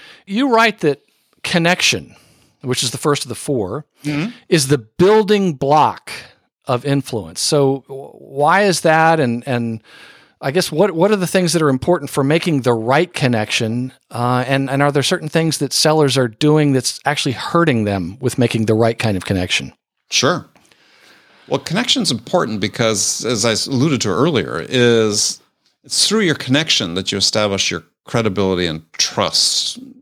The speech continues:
Speaker 2: with the buyer, right? And without that level of trustworthiness being established, the buyer is not gonna open the door to you to ask questions that, as I talk about in the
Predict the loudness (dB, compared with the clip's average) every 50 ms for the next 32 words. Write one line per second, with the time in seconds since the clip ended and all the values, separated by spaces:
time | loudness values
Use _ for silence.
0 | _ -20 -20 -18 -12 -6 -4 -2 -2 -2 -2 -4 -8 -14 -10 -6 -4 -4 -4 -6
1 | -10 -20 -20 _ _ _ _ _ _ _ _ -2 -2 0 0 0 -2 -2 0 0
2 | 0 0 0 0 0 0 0 0 0 -2 -2 -2 -6 -16 -20 _ _ -6 -4 -2
3 | -2 -2 -2 0 0 0 0 0 0 -2 -4 -4 -4 -4 -4 -4 -4 -2 -2 -2
4 | 0 0 0 0 0 0 -2 -2 -4 -6 -8 -10 _ _ _ _ _ _ _ _
5 | _ _ _ _ _ _ _ _ _ _ _ _ _ _ _ -8 -8 -8 -6 -2
6 | 0 0 2 2 2 2 0 0 0 0 0 -2 -2 -2 -2 0 0 0 0 -2
7 | -2 -2 -2 -2 -2 -4 -6 -8 -16 _ _ _ _ _ _ _ _ _ _ _
8 | _ _ _ _ _ _ _ _ _ -2 0 0 2 2 2 2 2 2 2 2
9 | 2 4 4 4 4 2 2 0 -4 -4 -4 -2 -2 -2 -2 -4 -6 -6 -6 -4
10 | -2 0 0 2 2 2 0 0 -2 -4 -8 _ _ _ _ -6 -4 -2 -2 -2
11 | -2 -2 -4 -4 -6 -10 -14 -8 -4 -2 -2 0 -2 -2 -2 -4 -6 -6 -6 -6
12 | -6 -6 -6 _ _ _ _ _ _ -6 -4 -2 -2 -2 -2 0 -2 -2 -2 -2
13 | -2